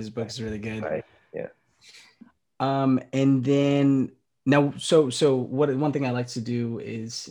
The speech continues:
Speaker 1: I mean, uh, this is the question I like to ask since I feel like there's so much to learn in, in the real estate industry, and I feel like we're always students, but what skill are you currently trying to improve on?
Speaker 2: Um, underwriting.
Speaker 1: Underwriting.
Speaker 2: Yeah.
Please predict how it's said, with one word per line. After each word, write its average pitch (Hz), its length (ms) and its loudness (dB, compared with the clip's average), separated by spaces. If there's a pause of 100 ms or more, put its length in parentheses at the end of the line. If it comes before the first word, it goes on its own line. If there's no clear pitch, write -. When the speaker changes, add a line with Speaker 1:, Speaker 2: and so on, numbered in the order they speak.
Speaker 1:
I 110 120 -6
mean, 117 260 0 (140)
uh, 123 100 -6
this 123 300 0
is 139 80 -2
the 120 60 -2
question 120 280 0
I 113 40 0
like 113 140 -6
to - 80 -6
ask 107 280 -4
since 107 180 -6
I 107 60 -6
feel 113 200 -8
like 104 120 -6
there's 104 160 -6
so 120 100 -6
much 107 240 -6
to 110 80 -10
learn 104 460 -6 (140)
in, 117 240 0
in 107 140 -6
the 104 100 -6
real 107 200 -6
estate 110 340 -8
industry, 104 520 -8
and 101 180 -8
I 98 60 -8
feel 107 160 -10
like 101 140 -10
we're 98 100 -6
always 98 220 -8
students, 117 440 -2
but 104 140 -6
what 117 240 -4
skill - 320 -2
are 127 60 2
you 117 160 0
currently 113 400 -6
trying 107 340 -8
to - 120 -14
improve 135 380 -6
on? - 180 -14 (2000)
Speaker 2:
Um, 92 600 0 (580)
underwriting. 95 520 2 (460)
Speaker 1:
Underwriting. 104 500 -4 (480)
Speaker 2:
Yeah. 98 220 0